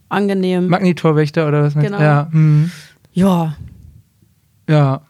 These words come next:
Speaker 1: Gibt schon ein paar schöne Spots hier.
Speaker 2: Ja, und bei dir in Querum, hast du da irgendwie
Speaker 1: Nee, nee. Also bei mir jetzt zu Hause irgendwo in der Umgebung bin ich eigentlich nie, außer ich bin mit dem Hund natürlich irgendwo unterwegs.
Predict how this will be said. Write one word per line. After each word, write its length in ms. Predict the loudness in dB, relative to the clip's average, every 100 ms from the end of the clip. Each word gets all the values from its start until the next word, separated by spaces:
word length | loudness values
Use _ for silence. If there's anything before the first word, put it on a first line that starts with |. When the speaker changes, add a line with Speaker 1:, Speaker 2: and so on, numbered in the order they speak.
| _ -14
Speaker 1:
Gibt 200 | -14 -10
schon 140 | -10
ein 20 |
paar 180 | -8 -10
schöne 260 | -10 -14 -14
Spots 360 | -14 -16 -14
hier. 260 | -12 -10 -10 -10 -14 -4
Speaker 2:
Ja, 240 | 0 2
und 160 | 2 2
bei 100 | 2
dir 200 | 2 2
in 140 | 2
Querum, 440 | 0 0 2 0 0
hast 180 | -2 -4
du 20 |
da 240 | -2 0 0
irgendwie 640 | -2 -4 -4 -2 -2 -2 -6 -2
Speaker 1:
Nee, 580 | 0 2 2 0 -2 -6 -12 -18 -4
nee. 340 | -2 0 -2
Also 540 | -2 -2 0 -2 -4 -8 _ -6
bei 140 | 0
mir 160 | 0 0
jetzt 460 | -2 -4 -8 -12 -18 _ -10
zu 180 | -4 0
Hause 320 | 0 0 0
irgendwo 260 | 0 -2 -2
in 20 |
der 80 | -4
Umgebung 460 | -4 -6 -6 -8
bin 100 | -8
ich 140 | -10 -8
eigentlich 240 | -8 -4
nie, 240 | 0 0 2
außer 200 | 0 -2
ich 100 | -4
bin 100 | -4
mit 100 | 0
dem 20 |
Hund 160 | 0 -2
natürlich 360 | -4 -4 -4
irgendwo 220 | -2 -2
unterwegs. 540 | -2 -2 0 -2 -4